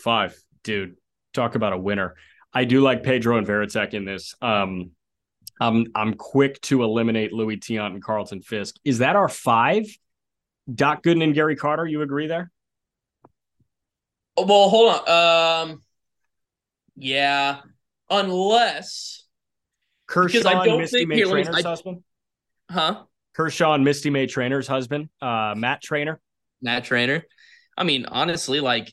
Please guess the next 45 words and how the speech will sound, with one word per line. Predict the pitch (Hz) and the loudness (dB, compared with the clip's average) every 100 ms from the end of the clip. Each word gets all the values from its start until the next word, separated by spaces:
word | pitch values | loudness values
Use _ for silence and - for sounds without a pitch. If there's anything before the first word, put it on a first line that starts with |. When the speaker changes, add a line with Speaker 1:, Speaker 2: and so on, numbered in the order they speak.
| _ | _
Speaker 2:
I | 120 | -8
think | 120 160 | -6 -4
there's | 147 135 | -4 -4
a | |
chance | 113 135 127 120 | -6 -4 -4 -4
in | 120 110 | -10 -6
ten | 143 117 | -6 -4
years | 127 151 | -6 -6
we | 123 | -8
say | 117 127 120 113 _ _ _ _ _ _ | -4 -2 -2 -4 _ _ _ _ _ _
Kershaw | - 139 123 120 | -6 -4 -2 -2
and | 113 | -2
Will | 117 | -4
Smith, | 117 127 123 | -4 -6 -6
maybe. | 113 113 | -6 -2
I, | 117 | -4
th-, | 110 | -2
I | 127 | -4
really | 120 110 | -4 -8
think | 113 107 | -10 -12
Will | 104 | -12
Smith | 117 107 | -12 -12
is | 113 107 | -12 -12
really | 101 85 | -10 -10
good. | - 80 110 113 | -10 -10 -10 -10
Speaker 1:
I, | 110 | -12
he's | 98 98 90 | -12 -16 -14
really, | 98 95 87 | -14 -12 -12
really | 90 76 | -12 -12
good. | 87 82 - - - - | -12 -14 -16 -20 -18 0
Speaker 2:
Um, | 147 135 123 180 | 2 4 2 4
but, | 175 131 - | 4 2 -2
yeah, | 127 110 | -2 0
right | 120 113 | 0 0
now, | 113 101 | 0 -2
no. | 98 95 - | -6 -14 -2
Um, | 139 135 123 113 - _ _ _ | 2 4 4 0 -6 _ _ _
and | 139 139 | -2 0
you | 131 | -2
can't | 170 135 - | -4 -4 -2
say | 143 | -6
Kershaw | 131 139 139 139 135 | -2 -4 -2 0 0
and | 127 131 | -2 -4
Russell | 127 127 143 | -4 -6 -6
Martin. | 117 110 131 156 | -6 -8 -8 -12